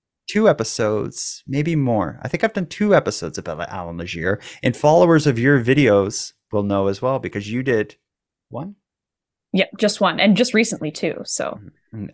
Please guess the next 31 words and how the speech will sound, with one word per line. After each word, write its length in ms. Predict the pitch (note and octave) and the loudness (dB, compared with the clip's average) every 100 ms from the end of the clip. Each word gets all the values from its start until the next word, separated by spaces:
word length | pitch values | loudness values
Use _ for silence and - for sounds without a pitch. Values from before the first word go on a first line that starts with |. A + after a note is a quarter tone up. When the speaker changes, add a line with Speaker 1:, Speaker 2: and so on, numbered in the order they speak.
| - | -2
Speaker 1:
Alan 300 | B2 E3 E3+ | 2 2 2
Speaker 2:
This 220 | A#3 B3 | 2 6
is 100 | B3 | 6
Speaker 1:
Legere 140 | G#3 - | 4 2
Speaker 2:
one 180 | A3 | 2
of 60 | G3+ | 4
the 80 | G3 | 4
ones 220 | F#3+ E3+ | 4 2
that 160 | E3 D#3 | -2 0
didn't 260 | E3+ D3+ | 0 0
surprise 420 | D3 - - - | -8 -8 -10 -8
me. 280 | - - F#3+ | -10 -12 -14
It 240 | - - - | -10 -8 -4
made 180 | - - | -6 -6
the 80 | |
list. 440 | A#1 G1+ - - - - _ _ _ _ _ D#3 | -10 -10 -8 -8 -10 -20 _ _ _ _ _ -2
Speaker 1:
The 160 | D#3 | 2
only 220 | F#3 B3+ | 2 0
reason 400 | G#3+ D#3+ F3+ E3+ | 0 0 0 -4
it 140 | B2+ - | -4 -6
surprised 640 | A2 - G#2+ B2 C#3+ - | -14 -8 -4 -2 -4 -6
me 300 | F#2+ F2 G2 - | -10 -10 -12 -8
was 220 | A2 G2 | -8 -6
because 720 | G#2 - A#2 G#2 G2+ - - _ _ _ _ _ _ _ - | -8 -4 2 2 2 -2 -8 _ _ _ _ _ _ _ -20
uh, 120 | - - _ C#3 | -20 -20 _ -10
Chat 300 | - D3 D3+ | 0 2 2
G 140 | F3 | -2
P 140 | D#3 C#3 | -2 -2
T 200 | - C#3+ | 0 0
is 140 | A2+ | 0
looking 500 | A2+ B2 C#3+ B2+ A2+ | -2 -2 -2 -4 -4